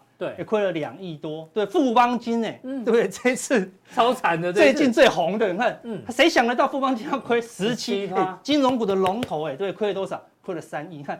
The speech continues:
Speaker 1: 真的。
Speaker 2: 都亏钱啊，对不对？你看这些人难道不厉害吗？
Speaker 1: 嗯。
Speaker 2: 资讯不多吗？就
Speaker 1: 还是亏钱。
Speaker 2: 他们也亏钱啊，
Speaker 1: 嗯。
Speaker 2: 对啊，所以有时候你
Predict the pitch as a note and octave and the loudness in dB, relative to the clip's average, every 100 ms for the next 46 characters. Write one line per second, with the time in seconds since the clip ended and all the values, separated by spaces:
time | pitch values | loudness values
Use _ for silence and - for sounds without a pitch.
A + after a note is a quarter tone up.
0 | - - D3+ F4+ - F#4+ - G#3 A3 G#3+ | -12 -2 4 4 4 0 2 0 2 0
1 | D#3 D#3 D4 D4+ F3 G3 D4+ E3 C#4 G#3 | -2 -2 0 0 0 -2 -2 2 2 2
2 | A#3 C4 A3+ - _ _ - F#3+ A3 E3 | 0 0 -2 -8 _ _ -4 -4 -4 -8
3 | G3+ E3 D#3+ D#3 D#3 A#3 E3 G#3 B3 C4 | -12 -10 -10 -12 -8 -6 -4 -6 -6 -6
4 | A3 B3 A3+ G#3 G3 F#3 G3 D#3 A#2+ _ | -8 -4 -2 -2 -4 -8 -6 -8 -10 _
5 | _ _ B2 B2+ C4 G3 C#3 F3+ G3 D#3+ | _ _ -4 -2 0 0 -2 -4 -4 -6
6 | C#3 C#3 E3+ F#3+ F#3+ F3 D3+ G#3 D#3 G3 | -8 -8 -8 -6 -4 -4 -2 -4 -4 -6
7 | D3 | -8